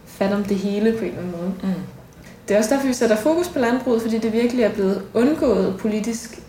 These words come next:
Speaker 1: øh, enormt længe, fordi man ved, at det bliver en, en slagmark.
Speaker 2: Ja, også fordi der er så meget, der er også, altså hele det politiske spil i, at rigtig meget foregår på E U-niveau, så det kan være sværere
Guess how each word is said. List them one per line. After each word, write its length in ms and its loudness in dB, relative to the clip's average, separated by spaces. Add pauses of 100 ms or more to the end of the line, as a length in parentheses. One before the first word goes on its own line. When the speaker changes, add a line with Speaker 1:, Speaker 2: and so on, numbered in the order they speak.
(280)
Speaker 1:
øh, 80 -2 (920)
enormt 340 2
længe, 340 2
fordi 220 -4
man 200 0
ved, 180 0
at 140 -2
det 120 -2
bliver 160 -2
en, 260 -4 (560)
en 100 -2
slagmark. 640 -4 (340)
Speaker 2:
Ja, 160 6
også 220 2
fordi 220 4
der 100 4
er 60 6
så 120 4
meget, 460 6
der 60 6
er 120 6
også, 340 0
altså 160 0
hele 220 4
det 80 2
politiske 420 0
spil 300 2
i, 80 4
at 180 0
rigtig 240 2
meget 160 4
foregår 400 2
på 200 -2
E 180 6
U-niveau, 420 0 (100)
så 120 0
det 140 2
kan 140 2
være 120 0
sværere 760 2